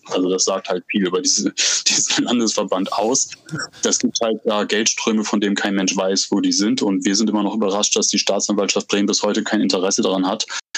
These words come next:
mal mit einer Hausdurchsuchung, äh, und Beschlagnahme festzustellen, wo genau welche Gelder herkommen und wo die hingehen.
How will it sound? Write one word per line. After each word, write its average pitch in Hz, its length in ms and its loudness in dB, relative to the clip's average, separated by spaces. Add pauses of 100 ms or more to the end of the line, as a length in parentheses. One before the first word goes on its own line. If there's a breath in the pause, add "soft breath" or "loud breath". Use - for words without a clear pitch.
(100)
mal 101 220 2
mit 104 160 2
einer 92 100 2
Hausdurchsuchung, 107 800 2 (480 loud breath)
äh, 110 60 2
und 104 340 2
Beschlagnahme 101 640 0
festzustellen, 101 640 2
wo 107 100 2
genau 104 400 0
welche 104 280 2
Gelder 101 280 2
herkommen 104 440 2
und 101 60 0
wo 104 60 2
die 98 120 0
hingehen. 101 400 2